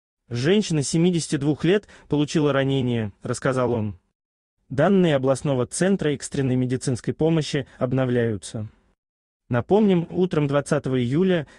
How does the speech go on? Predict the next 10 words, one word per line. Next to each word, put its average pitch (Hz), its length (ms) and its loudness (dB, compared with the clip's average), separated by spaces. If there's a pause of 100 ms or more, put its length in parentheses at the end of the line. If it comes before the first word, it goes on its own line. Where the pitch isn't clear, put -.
(140)
по 143 140 2
одному 170 320 2
из 147 120 0
районов 147 380 2
Харькова 127 580 -2 (220)
российские 127 600 -2
оккупанты 175 520 0 (160)
нанесли 127 460 0
ракетные 127 440 0
удары. 107 460 -2